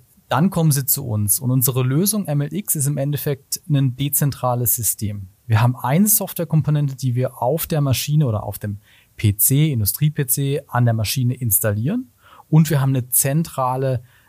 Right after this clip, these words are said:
äh, äh, Software, die im Endeffekt all diese dezentralen Systeme dann koordiniert.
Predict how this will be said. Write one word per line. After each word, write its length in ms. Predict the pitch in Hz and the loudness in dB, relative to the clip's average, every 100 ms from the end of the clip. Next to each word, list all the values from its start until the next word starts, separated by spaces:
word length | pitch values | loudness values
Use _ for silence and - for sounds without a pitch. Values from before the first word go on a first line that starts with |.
| _ - | _ 2
äh, 560 | 127 127 127 123 123 | 2 2 2 0 0
äh, 20 | |
Software, 600 | 117 - 135 - 139 127 123 | 0 0 -2 -4 -2 0 0
die 180 | 127 | 0
im 100 | 127 | -2
Endeffekt 600 | 131 123 120 - 120 - - | 0 -2 -2 -2 -4 -6 -4
all 300 | 117 147 160 | 2 2 4
diese 320 | 147 127 120 | 2 2 0
dezentralen 720 | 135 135 131 123 - 117 117 | 0 -2 0 -2 -2 -2 -2
Systeme 380 | 113 - 120 113 | -2 -2 0 0
dann 220 | 110 107 | -2 -4
koordiniert. 720 | - 120 117 123 120 101 - | -2 -2 2 2 2 0 -6